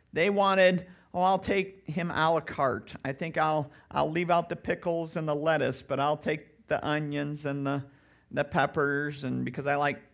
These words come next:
my Jesus a little bit more spicy," right? That's, <laughs> yeah, exactly, right?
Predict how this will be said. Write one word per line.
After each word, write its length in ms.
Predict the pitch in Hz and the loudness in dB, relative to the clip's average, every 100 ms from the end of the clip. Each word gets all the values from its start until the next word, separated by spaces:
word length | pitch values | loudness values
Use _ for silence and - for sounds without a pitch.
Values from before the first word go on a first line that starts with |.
| _ | _
my 180 | 139 139 | -4 -4
Jesus 420 | 143 147 143 120 | -2 -4 -4 -4
a 100 | 147 | -2
little 220 | 175 214 | 2 4
bit 180 | 196 180 | 4 4
more 160 | 185 175 | 2 0
spicy," 720 | - - 180 160 156 131 - - _ _ _ _ _ _ _ - | -2 0 0 0 -2 -4 -6 -14 _ _ _ _ _ _ _ -6
right? 380 | 135 151 - - - _ _ _ _ _ _ _ _ _ _ _ _ _ _ _ _ _ _ _ _ _ | 0 2 0 -6 -18 _ _ _ _ _ _ _ _ _ _ _ _ _ _ _ _ _ _ _ _ _
That's, 220 | - - - _ _ _ _ - _ _ _ - | -18 -16 -18 _ _ _ _ -20 _ _ _ -8
<laughs> 200 | 220 - - _ _ - | -8 -8 -14 _ _ -6
yeah, 460 | 139 180 233 156 104 - - | 4 8 8 6 0 -10 -12
exactly, 580 | - 180 202 254 - 233 | -6 2 4 4 4 2
right? 440 | 139 147 226 240 | 6 6 4 0